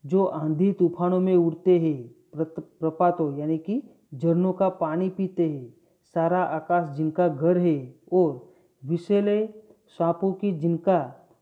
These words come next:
भोजन है, ऐसे गरुड़ ही सांप के बंधन को छुटकारा दिलाते हैं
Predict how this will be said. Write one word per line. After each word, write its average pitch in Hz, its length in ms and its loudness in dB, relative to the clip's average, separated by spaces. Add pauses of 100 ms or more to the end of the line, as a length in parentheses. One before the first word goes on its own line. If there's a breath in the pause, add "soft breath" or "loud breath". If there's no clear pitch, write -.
(120)
भोजन 170 580 2 (460)
है, 135 260 -6 (800)
ऐसे 175 280 0
गरुड़ 175 400 2
ही 190 280 2
सांप 170 440 -4
के 202 100 0
बंधन 170 440 0
को 190 220 -2
छुटकारा 175 600 -2
दिलाते 156 440 -2
हैं 120 240 -16